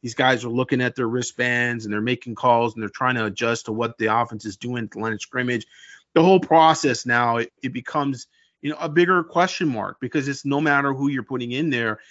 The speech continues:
And I feel like Rajon Davis played the best of that group when U S C is being super aggressive because he actually has some pass rush,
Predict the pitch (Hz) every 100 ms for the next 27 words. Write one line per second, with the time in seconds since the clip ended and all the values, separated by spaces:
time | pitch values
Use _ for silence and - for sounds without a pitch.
0 | _ 127 160 220 196 117 151 147 135 104
1 | 113 135 151 143 - - 135 135 113 101
2 | 107 117 143 - _ _ _ 139 127 123
3 | 110 123 127 135 - _ - 131 120 131
4 | 131 - 135 110 123 110 143 123 110 110
5 | 113 - 135 117 - 113 - 131 _ 123
6 | 123 - - 120 113 113 113 - 113 -
7 | 117 113 - 120 117 -